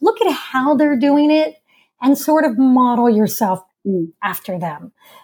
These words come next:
Speaker 1: Um, if, if it resonates with your personality, because there's a lot of different ways to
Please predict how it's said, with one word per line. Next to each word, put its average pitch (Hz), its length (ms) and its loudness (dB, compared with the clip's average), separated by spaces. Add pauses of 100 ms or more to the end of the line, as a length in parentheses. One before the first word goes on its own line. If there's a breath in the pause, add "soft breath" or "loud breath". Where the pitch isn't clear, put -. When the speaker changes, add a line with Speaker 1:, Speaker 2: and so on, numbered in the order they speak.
(220 soft breath)
Speaker 1:
Um, 208 680 0 (640)
if, 269 200 0
if 294 240 2
it 294 140 4
resonates 226 920 2
with 220 240 2
your 214 140 2
personality, 180 640 -6
because 233 260 0
there's 330 200 -2
a 294 40 0
lot 349 180 -2
of 320 80 -2
different 294 300 -4
ways 240 360 2
to - 120 -6